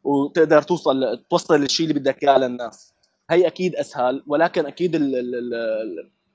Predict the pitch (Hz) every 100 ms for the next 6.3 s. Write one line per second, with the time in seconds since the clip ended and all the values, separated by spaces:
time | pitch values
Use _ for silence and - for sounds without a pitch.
0 | _ - - - 135 - 147 170 180 156
1 | 165 151 143 147 139 160 170 - 127 131
2 | 143 135 127 127 - 123 135 147 131 117
3 | 135 127 - - - 120 135 135 117 -
4 | - - - 180 - 170 - 220 180 135
5 | 147 - 135 135 185 196 - 156 190 160
6 | 185 180 135